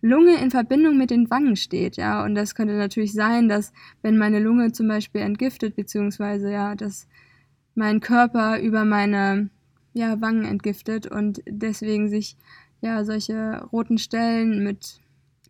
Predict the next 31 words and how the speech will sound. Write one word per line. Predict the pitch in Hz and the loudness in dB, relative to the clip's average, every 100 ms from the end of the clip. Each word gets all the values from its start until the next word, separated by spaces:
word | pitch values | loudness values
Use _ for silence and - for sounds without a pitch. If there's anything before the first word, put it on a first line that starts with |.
| _ | _
Eiter | - 233 - - - 175 233 196 - - - 185 - _ _ | -12 -12 -12 -14 -8 -6 -6 -10 -16 -14 -12 -12 -14 _ _
<laughs> | _ - 480 453 403 370 302 - | _ -4 -2 0 0 -2 -6 -10
dort | - 226 220 220 | -4 -2 -2 0
dann | 214 214 208 226 _ _ _ _ _ _ _ - | 0 0 -2 -6 _ _ _ _ _ _ _ -6
einfach, | 220 214 196 208 208 214 - | -2 0 -2 -2 -2 -6 -8
ja, | 226 208 208 | -8 -6 -6
entstehen, | - 226 - - 233 208 190 | -2 -2 -2 -2 0 0 0
ja. | 196 208 220 | -2 -2 -4
Und, | - 208 202 196 | -4 -2 -2 -4
ähm, | 220 208 208 208 202 214 | -6 -4 -4 -4 -6 -8
es | 220 - | -8 -4
gibt | 226 220 | -4 -2
ja | 190 | -2
auch | 214 | -2
so | 202 | -2
einen | 208 208 | -2 -2
neuen | 190 190 | -2 -2
Trendbegriff, | 202 208 220 214 - 208 208 202 | -4 -6 -6 -8 -8 -4 -4 -6
Anti-Aging, | - 208 214 - 208 226 214 | -6 -6 -6 -4 -4 -2 -2
und | 208 202 | -2 -4
zwar | 214 196 | -4 -2
nicht | 208 208 | -2 -4
so | 220 | -4
in | 208 | -2
dem | 208 208 | 0 0
Sinne, | 220 220 202 | 0 0 0
wie | 208 202 190 | 0 2 0
ihr | - 208 | 0 -2
ihn | 214 220 | 0 0
vielleicht | 220 208 214 | 0 -4 -4
kennt, | - 220 220 214 - | -4 -2 0 -2 -10